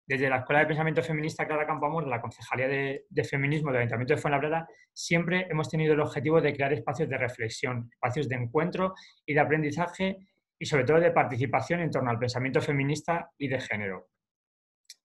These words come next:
Porque para conseguir una sociedad más igualitaria es necesario del análisis de la realidad. Por ello, durante los meses de enero y febrero, desde la Escuela de Pensamiento Feminista, hemos propuesto centrar las actividades bajo el lema "Afrofeminismos, doble techo de cristal",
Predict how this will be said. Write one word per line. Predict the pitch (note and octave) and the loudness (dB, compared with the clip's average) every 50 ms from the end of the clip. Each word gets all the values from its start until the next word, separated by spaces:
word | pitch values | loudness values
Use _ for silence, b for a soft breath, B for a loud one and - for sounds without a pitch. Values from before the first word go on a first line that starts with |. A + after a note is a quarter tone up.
| _ _ _ | _ _ _
Porque | E3+ D3+ C3+ D3 | 2 2 4 4
para | C3 C3+ C3+ C3 | 4 4 2 2
conseguir | C3+ B2 - D3 C3+ C#3+ D3 E3+ | 0 -2 -2 -2 0 0 0 2
una | E3+ E3 E3+ | 2 2 2
sociedad | E3 F3+ D#3+ - - E3 E3 D#3+ D3 | 2 0 -2 0 2 4 6 6 4
más | C3+ C#3+ C#3 - | 4 0 -2 0
igualitaria | D#3 D3+ C3+ A2+ G2+ - - B2 B2 A2+ G2 G2 B B B B B B B B | 0 0 0 0 -2 -2 -2 -2 -2 -2 -4 -6 B B B B B B B B
es | C3+ C3+ | 2 4
necesario | D3+ D#3 C#3+ D3+ C#3+ D#3 D#3 E3+ | 4 4 2 2 2 2 2 4
del | D#3 D#3 C#3 | 4 4 2
análisis | B2 A#2+ B2+ C#3+ D#3+ F3 D#3+ - F#3 D#3+ C#3+ | 2 2 2 2 0 0 -2 -4 -6 -4 -2
de | C#3+ | -2
la | A#2+ A#2 | 0 0
realidad. | G#2+ A2 G#2 G#2 G#2 A2 A2 G#2+ - - _ _ _ _ _ _ _ _ - | 0 -2 -2 -2 -2 -2 -2 -4 -6 -10 _ _ _ _ _ _ _ _ 2
Por | C3+ | 4
ello, | D3 D3 E3 | 4 4 4
durante | E3+ E3+ D#3+ D3 C#3 | 4 4 4 4 2
los | C3 B2+ | 0 0
meses | B2+ C#3 - E3+ E3 D3 | 0 0 -2 -2 2 4
de | D#3+ D#3+ | 6 6
enero | D#3 D#3 D#3+ D3+ D#3+ | 6 4 2 0 0
y | D#3 | 0
febrero, | - D#3 C#3 D3+ E3+ D#3+ E3+ D3+ | 0 2 2 4 4 4 4 4
desde | D3 C#3 A2 A#2+ | 2 0 0 0
la | - - | -2 -2
Escuela | - - D3+ D3 D3+ | -2 2 2 4 4
de | D3 | 2
Pensamiento | D3+ C#3 C#3+ D3 D3+ D3 - | 0 -2 -2 -2 -2 -2 -4
Feminista, | A#2+ B2+ D#3+ D3 D3 D#3 E3 E3 - F3+ E3+ - | -4 -2 0 0 0 0 -2 -2 -2 -2 -2 0
hemos | E3 D#3 D#3 D#3 | 0 0 0 2
propuesto | - E3 D3+ D#3 D3+ - - E3+ E3+ E3 B B B B | 2 2 2 2 0 0 0 -2 -2 -2 B B B B
centrar | B - B2 A#2+ C#3+ C#3+ | B -8 -6 -2 -2 -2
las | D#3+ D3+ | 0 0
actividades | E3 D#3+ D#3+ D#3+ D3 C#3 C#3+ D3+ D#3+ E3+ | -2 -2 0 0 0 2 2 2 2 2
bajo | D3 D3+ C3+ B2 - C#3 | 2 0 0 0 0 -2
el | B2+ C3 | 0 0
lema | D3 D#3+ E3+ E3 - | 2 0 0 0 2
"Afrofeminismos, | D3+ C#3 A#2+ - C#3 A2+ - B2 B2 B2 C3 B2 - A2+ G2+ G#2+ A2+ - _ _ - | 0 0 2 0 -2 -2 -2 -2 -2 0 -2 -2 -4 -4 -8 -10 -12 -14 _ _ -4
doble | C#3+ D3 C#3+ D3 | 0 2 2 2
techo | D3 D3 D#3 - D3 | 2 0 -2 -4 -2
de | C#3 C3 C3 | -2 -2 -2
cristal", | - A#2+ - - - G#2 G2 F#2+ | -4 -8 -10 -6 -4 -4 -4 -4